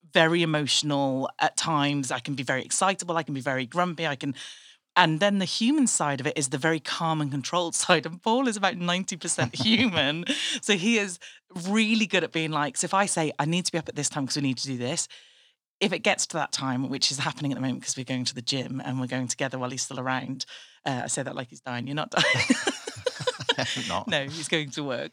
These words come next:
Speaker 1: But whereas I'll be like, "Okay, we've gotta get up at five." If the alarm goes off at five, I might be like, "Oh, it won't hurt if we just leave it." Whereas he'd be like, "Mm-mm. You said five, we're up at five, we're out." So he's really good at that. Whereas,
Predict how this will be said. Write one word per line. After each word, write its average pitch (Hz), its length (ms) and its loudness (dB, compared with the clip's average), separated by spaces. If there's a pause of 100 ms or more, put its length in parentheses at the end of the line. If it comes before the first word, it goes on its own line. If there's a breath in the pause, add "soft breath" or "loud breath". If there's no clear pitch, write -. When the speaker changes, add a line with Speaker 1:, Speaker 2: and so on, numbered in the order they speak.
Speaker 1:
But 156 440 2 (320)
whereas 196 260 8
I'll 185 140 10
be 175 80 4
like, 160 300 6
"Okay, 139 260 4 (160)
we've 160 160 4
gotta 151 180 6
get 143 140 4
up - 160 2
at - 100 -4
five." 147 600 6
If 147 120 2
the 170 80 6
alarm 180 220 8
goes 165 160 4
off 135 140 0
at - 80 -16
five, 135 600 8
I 156 220 8
might 147 300 6
be 139 80 -2
like, 135 420 2 (260 soft breath)
"Oh, - 140 -10
it - 40 -8
won't 131 200 -2
hurt 120 160 -2
if - 80 -14
we 127 80 -10
just 113 140 -4
leave - 200 -8
it." - 160 -4
Whereas 131 280 0
he'd 131 200 -2
be 139 80 -6
like, 123 160 -4
"Mm-mm. 123 380 -2 (480 soft breath)
You 135 100 -6
said 123 180 -4
five, 170 360 2
we're 123 120 -2
up 120 120 -6
at - 100 -10
five, 135 280 0
we're 139 120 -2
out." 117 320 -4
So 165 160 0
he's 170 260 -2
really 165 400 0
good 143 160 -4
at - 80 -6
that. 117 320 -4
Whereas, 139 400 -6